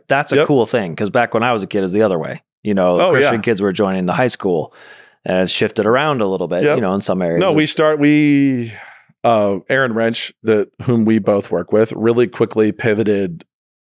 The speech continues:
Speaker 2: you know, and created some youth football, which is now, like, um, taken on a life of its own in our community. But it was all because of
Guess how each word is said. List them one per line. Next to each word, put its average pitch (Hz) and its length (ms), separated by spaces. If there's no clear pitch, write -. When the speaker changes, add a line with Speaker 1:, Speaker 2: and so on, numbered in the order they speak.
Speaker 2:
you 117 120
know, 90 220
and 104 180
created 113 420
some 104 140
youth 107 180
football, 131 420
which 110 140
is 113 140
now, 120 260
like, 98 440
um, 85 400
taken 143 200
on 113 80
a 104 60
life 117 220
of 101 120
its 98 120
own 123 180
in 101 80
our 98 120
community. 107 460
But 101 180
it 95 220
was 110 180
all 127 320
because 117 580
of 92 520